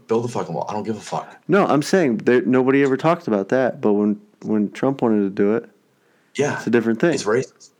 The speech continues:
Speaker 1: That's my point I'm
Speaker 2: Nathan,
Speaker 1: trying to make.
Speaker 2: Nathan, you, you, you don't have to make it. Like,
Speaker 1: I'm fucking making it.
Speaker 2: I'm, I'm somewhat intelligent enough to know where you're going with all of this.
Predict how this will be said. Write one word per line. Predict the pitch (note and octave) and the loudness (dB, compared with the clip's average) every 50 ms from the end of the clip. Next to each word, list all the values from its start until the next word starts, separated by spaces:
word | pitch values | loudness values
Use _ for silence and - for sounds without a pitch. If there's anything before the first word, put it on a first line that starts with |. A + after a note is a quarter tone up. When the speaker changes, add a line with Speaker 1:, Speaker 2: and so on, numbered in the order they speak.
| _ _ _ _ - A#2+ - - - - _ _ - | _ _ _ _ -20 -20 -18 -18 -18 -18 _ _ -4
Speaker 1:
That's | A2+ A2 A2 - - | -4 -4 -4 -4 -4
my | A#2 A2 G#2+ | -4 -4 -4
point | - - A2+ A2 G#2+ - | -4 -2 -2 -2 0 0
I'm | - C#3 | 0 2
Speaker 2:
Nathan, | E3+ G#3+ A#3 F#3+ | 2 2 2 2
Speaker 1:
trying | F3 | 0
to | - G2+ G#2 | -2 -2 -2
make. | - - - - - - | -4 -6 -10 -14 -8 -4
Speaker 2:
Nathan, | A2 D3 F#3+ A3+ A#3 - - A#2 G2 - - | 0 2 2 2 0 0 -2 -2 -2 -4 -8
you, | B2+ A#2 A2+ B2 C3+ A2 - - - - - - - - - - - | -12 -8 -4 -4 -4 -4 -4 -10 -18 -18 -18 -20 -20 -20 -20 -16 -12
you, | - - - _ _ - - _ | -12 -12 -12 _ _ -20 -20 _
you | - - | -4 -2
don't | F3+ F3 F3 | 0 2 2
have | G3 G3+ F#3+ | 0 0 0
to | - C3+ | 0 0
make | B2 C3 E3+ A3 A#3 A#3 - | 2 2 2 2 0 -2 -4
it. | - - - - - | -8 -8 -10 -8 -4
Like, | A#2 A2+ A2 A2 - _ - G2 | -2 -2 -2 -4 -8 _ -6 -6
Speaker 1:
I'm | G2+ - - | -6 -6 -6
fucking | - A2+ A2+ - - - - | -6 -6 -6 -6 -8 -6 -2
making | B2+ D3+ G#3+ G#3+ - A2+ F#2+ | 0 0 0 0 -2 -4 -4
it. | - - - | -6 -6 -2
Speaker 2:
I'm, | - C3 D3 D#3+ D3 G#2+ - - - - - - | 0 2 2 2 0 -2 -4 -4 -6 -6 -4 -2
I'm | - B2+ C3+ C#3 D3+ D#3 C#3+ - - _ - - - | 0 2 2 2 2 0 0 -4 -8 _ -20 -20 -16
somewhat | - - D#3 - - E3 F3+ F#3+ G3 F#3+ F3+ E3 | -14 -12 -6 -2 0 2 4 4 4 4 4 4
intelligent | D3+ C#3 C3+ C#3+ C#3 C3 C3+ C3 C3+ C3+ | 2 2 2 2 2 2 2 2 2 2
enough | C3 B2+ B2+ C3 B2+ | 2 2 2 2 0
to | - A#2+ | 0 0
know | A2+ B2 D#3+ G3 G3 D#3 | 2 2 2 2 2 2
where | A#2+ A2 A2 | 2 2 2
you're | G#2+ G#2+ A2 | 2 2 2
going | C3 D#3+ G3+ G3 C3+ A2 G2+ F#2+ | 2 2 2 2 0 0 -2 -2
with | G2+ G#2 G#2 G2 | -2 -4 -2 -2
all | F#2 F2+ F2+ | -4 -2 -4
of | F2 F2+ F#2 | -4 -6 -8
this. | - F#2+ - - - | -8 -10 -12 -16 -20